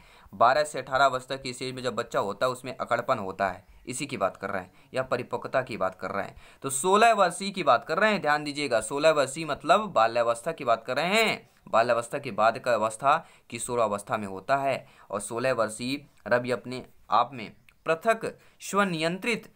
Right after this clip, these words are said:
व्यक्ति की भावना को विकसित करने का प्रयास कर रहा है, वह स्वायत्तता को विकसित कर रहा है। इक्कीसवाँ प्रश्न है, पांच प्रश्न और करने वाले हैं।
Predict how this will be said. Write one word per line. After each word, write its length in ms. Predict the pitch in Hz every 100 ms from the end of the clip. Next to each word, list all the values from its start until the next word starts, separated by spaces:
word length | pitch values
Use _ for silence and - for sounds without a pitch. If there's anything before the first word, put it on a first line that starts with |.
| _ -
व्यक्ति 340 | - 175 196
की 140 | 185 170
भावना 320 | 123 143 165
को 140 | 131
विकसित 360 | 117 127 180 -
करने 260 | 131 135
का 120 | 127 110
प्रयास 340 | - 123 127
कर 120 | -
रहा 220 | - 117
है, 440 | 110 120 175 214 - _
वह 160 | 113 143
स्वायत्तता 540 | 135 - 107 104 143
को 400 | 135 101 120 - _ _ 80
विकसित 380 | 101 101 104
कर 140 | - 90
रहा 140 | 90
है। 120 | 85 - _ _ _ _ -
इक्कीसवाँ 440 | 131 202 196 220
प्रश्न 280 | 202 180 190
है, 60 | 190
पांच 340 | 180 143 160
प्रश्न 260 | - 170 151
और 120 | 151
करने 280 | 151 143 151
वाले 220 | 143 147
हैं। 260 | 143 147